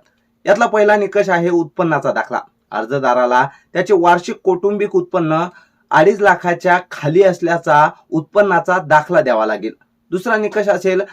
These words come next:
प्राप्तिकर प्रमाणपत्राचा. अर्जदाराची वैधता तपासण्यासाठी आयकर प्रमाणपत्र मागितले जाईल.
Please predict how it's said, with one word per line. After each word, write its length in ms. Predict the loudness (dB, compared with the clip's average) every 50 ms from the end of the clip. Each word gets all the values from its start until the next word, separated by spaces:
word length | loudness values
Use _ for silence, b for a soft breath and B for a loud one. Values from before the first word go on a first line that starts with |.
| B B B 0
प्राप्तिकर 480 | 2 2 2 2 0 -2 0 0 0
प्रमाणपत्राचा. 800 | -2 0 -2 -2 -2 -2 -2 -4 -6 -8 -6 -4 -4 -4 -4 -6 -8 -10 _ _ _ _ -14 -10
अर्जदाराची 640 | -8 -6 -4 -4 -2 0 2 2 2 2 0 -2 -4
वैधता 440 | -4 -4 -4 -2 -2 -2 0 0 0
तपासण्यासाठी 920 | 0 -2 -2 -2 -2 -2 0 0 0 0 0 0 -2 -2 0 0 0 0 -2 B B B B B
आयकर 440 | 2 2 2 2 0 -2 -2 -2 -2 -4 -8 _ -6
प्रमाणपत्र 580 | -4 -2 -2 -2 -2 -2 0 -2 0 0 0
मागितले 420 | -2 -2 -2 -4 -4 -6 -6 -6 -4
जाईल. 180 | -2 -4 -4